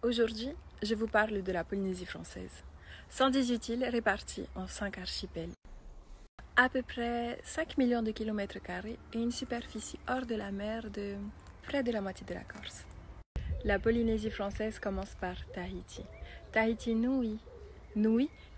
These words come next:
qui signifie grand. Grand comme l'île Tahiti. Grand comme la Polynésie et grand comme la compagnie. Air Tahiti Nui.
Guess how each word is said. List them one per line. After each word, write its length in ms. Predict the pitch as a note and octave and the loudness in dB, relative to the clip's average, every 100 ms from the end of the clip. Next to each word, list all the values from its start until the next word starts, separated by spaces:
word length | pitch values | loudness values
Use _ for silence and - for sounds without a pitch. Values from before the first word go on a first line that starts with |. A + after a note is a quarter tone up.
| - | -10
qui 120 | - | -8
signifie 560 | - A3+ A3 G#3 - F#3+ | 0 2 4 2 -4 -6
grand. 300 | - F3 F3+ - - - - - - | -6 -6 -8 -12 -14 -16 -14 -14 -6
Grand 320 | G3+ F#3+ F#3+ G3 - | -2 0 0 -2 0
comme 180 | G3+ G3 | 2 4
l'île 300 | G#3+ B3 G3+ - - | 4 4 2 -6 -2
Tahiti. 480 | G3 G3+ - - G3+ - - - - - | 0 0 -4 -8 -8 -12 -16 -14 -14 -8
Grand 360 | G#3 G#3 A3 A3 | -4 4 6 6
comme 160 | A#3 A3 | 6 8
la 160 | G3+ | 8
Polynésie 580 | A3+ G#3+ G#3+ G#3+ A3 D#4 - - - - - - | 8 4 4 4 2 -2 -6 -16 -18 -18 -18 0
et 100 | G#3+ | 0
grand 300 | G3 G#3 G#3 - - | 2 -2 -4 -8 -2
comme 180 | A#3 A3 | 4 6
la 140 | G3+ | 6
compagnie. 480 | G3+ G3 F3+ E3+ F3+ - - - - | 2 -2 -2 -4 -6 -10 -18 -18 -4
Air 220 | - G#3 G#3+ - | 2 4 2 -4
Tahiti 440 | G3+ G3 F#3+ - | -4 -4 -6 -6
Nui. 460 | G3 G3 G3 F#3+ | -4 -4 -4 -6